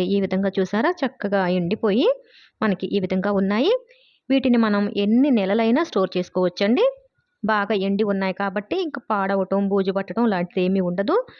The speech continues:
మనకి అవసరమైనప్పుడల్లా ఒకటి రెండు తీసుకుని ఈ విధంగా కొంచెం నీళ్లు వేసి ఈ విధంగా కలిపితే చాలండి. వెంటనే నీళ్ళల్లో కరిగిపోతుంది, మనకి ఒక లిక్విడ్ లాగా తయారవుతుంది. మరీ పలుచగా లేకుండా,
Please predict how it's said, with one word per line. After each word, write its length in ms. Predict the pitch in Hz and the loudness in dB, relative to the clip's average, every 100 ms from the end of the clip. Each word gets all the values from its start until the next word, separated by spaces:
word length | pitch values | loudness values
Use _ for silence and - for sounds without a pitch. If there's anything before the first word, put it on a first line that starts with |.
| - - - | -20 -10 -2
మనకి 300 | 233 226 220 202 | -2 0 -2 -2
అవసరమైనప్పుడల్లా 920 | 196 - 196 202 185 185 180 233 427 539 _ _ _ _ | -4 -4 -2 -2 -2 -2 0 0 0 -4 _ _ _ _
ఒకటి 280 | 220 214 202 196 | -4 -2 -2 0
రెండు 240 | 190 175 | -2 -4
తీసుకుని 480 | 196 190 - 185 185 196 | -4 -4 -4 -2 -2 -2
ఈ 100 | 214 | -2
విధంగా 340 | 185 185 269 339 | 0 0 0 0
కొంచెం 380 | 233 208 202 285 220 | 0 0 0 2 2
నీళ్లు 240 | 190 196 | 2 0
వేసి 300 | 185 175 381 480 - | 0 -2 -4 -6 0
ఈ 100 | 262 285 | 2 2
విధంగా 300 | 233 226 262 | 2 2 2
కలిపితే 380 | 208 185 233 220 | 0 0 0 0
చాలండి. 480 | 220 202 190 214 349 | 0 0 2 2 2
వెంటనే 460 | 285 202 196 214 262 | 0 0 0 0 2
నీళ్ళల్లో 440 | 320 208 190 202 285 | 2 2 2 0 0
కరిగిపోతుంది, 800 | 220 180 190 - 190 - 233 403 523 - - _ - | 0 0 0 0 -2 0 2 4 2 -4 -20 _ -2
మనకి 300 | 208 202 190 - | 0 2 0 0
ఒక 140 | 202 | 0
లిక్విడ్ 420 | 190 185 - 196 | 0 -2 -2 0
లాగా 220 | 185 185 214 | 0 0 -2
తయారవుతుంది. 680 | 180 175 180 170 190 294 480 494 _ _ _ _ - | 0 2 2 2 2 2 2 0 _ _ _ _ -2
మరీ 200 | 226 220 226 | 0 2 0
పలుచగా 400 | 208 170 - 196 | -2 -2 -4 -2
లేకుండా, 440 | 185 - 220 | -2 -2 0